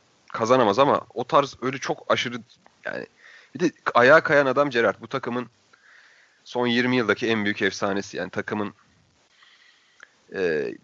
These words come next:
yaşayan efsanesiydi o zaman. Sahadayken işte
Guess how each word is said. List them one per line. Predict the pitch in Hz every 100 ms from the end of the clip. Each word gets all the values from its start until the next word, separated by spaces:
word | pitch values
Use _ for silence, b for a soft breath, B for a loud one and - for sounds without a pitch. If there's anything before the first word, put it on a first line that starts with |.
| -
yaşayan | 127 127 170 170
efsanesiydi | 127 - 95 95 98 98
o | 95
zaman. | 107 139 135 b b b b _ _ _ -
Sahadayken | - 110 127 151 165 180
işte | 151 - 117